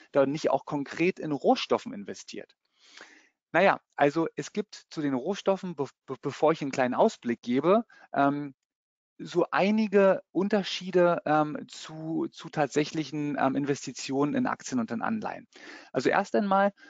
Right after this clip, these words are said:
ähm, weiß keiner, wie sich die, wie sich die Kurse entwickeln. Also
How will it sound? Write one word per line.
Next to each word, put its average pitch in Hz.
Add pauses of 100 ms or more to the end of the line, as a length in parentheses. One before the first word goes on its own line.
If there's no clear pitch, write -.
(120)
ähm, 139 (220)
weiß 139
keiner, 165
wie 151
sich -
die, 147
wie 156
sich 151
die 147
Kurse 131
entwickeln. 117 (120)
Also 127